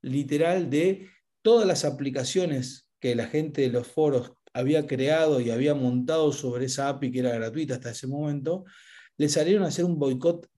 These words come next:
terrible y ahora en este momento tienen un D N S, que es básicamente un Denial of Services, ¿sí? Eh,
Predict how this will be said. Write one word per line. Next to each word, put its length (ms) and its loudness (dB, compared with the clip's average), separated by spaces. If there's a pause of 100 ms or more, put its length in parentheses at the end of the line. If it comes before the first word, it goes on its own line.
terrible 1000 2
y 140 2
ahora 320 4
en 80 -2
este 180 -4
momento 400 -4
tienen 240 0
un 380 2
D 380 2
N 260 0
S, 260 -4
que 100 -2
es 80 -2
básicamente 440 -4
un 100 -2
Denial 380 0
of 120 -4
Services, 640 -2
¿sí? 320 -2 (640)
Eh, 720 0